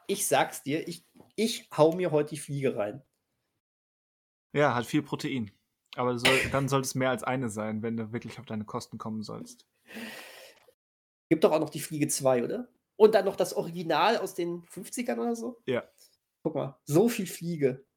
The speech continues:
Speaker 2: So viel Fliege.
Speaker 1: <laughs> Nein, ich belasse es jetzt einmal bei Teil eins. Aber den schaue ich mir wirklich an. Und zwar, wo schaut man sowas? Genau, auf Disney Plus.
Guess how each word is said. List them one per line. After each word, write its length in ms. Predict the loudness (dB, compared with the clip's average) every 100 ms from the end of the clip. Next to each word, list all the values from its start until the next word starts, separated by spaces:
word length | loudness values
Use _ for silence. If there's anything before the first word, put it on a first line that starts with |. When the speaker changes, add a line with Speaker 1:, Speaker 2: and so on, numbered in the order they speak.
| -12
Speaker 2:
So 320 | -4 0 0
viel 240 | 0 -4
Fliege. 600 | -4 -4 -4 -4 -8 -12 0 2
Speaker 1:
<laughs> 840 | 2 2 0 4 4 2 -4 -10 -14 -16 -14 -16 -20 -6
Nein, 200 | -6 -6
ich 200 | -14 -8
belasse 360 | 0 2 2 0
es 100 | -4
jetzt 160 | -2
einmal 220 | -2 -2 2
bei 140 | 0
Teil 200 | 0 -2
eins. 480 | 0 0 -2 -12 _ _ _ _ _ _ _ _ _ _ _ _
Aber 100 | -2
den 240 | 2 2 2
schaue 220 | 4 4
ich 100 | 4
mir 120 | 0
wirklich 280 | 0 -2 -10
an. 200 | -12 -14 _ _ _
Und 140 | -6
zwar, 400 | 2 8 8 6 -2
wo 60 | 0
schaut 280 | 4 4
man 80 | 2
sowas? 460 | -2 2 0 0 -14
Genau, 300 | -4 4 4
auf 200 | 2 -8
Disney 280 | -8 -6 -8
Plus. 400 | -8 -14 -16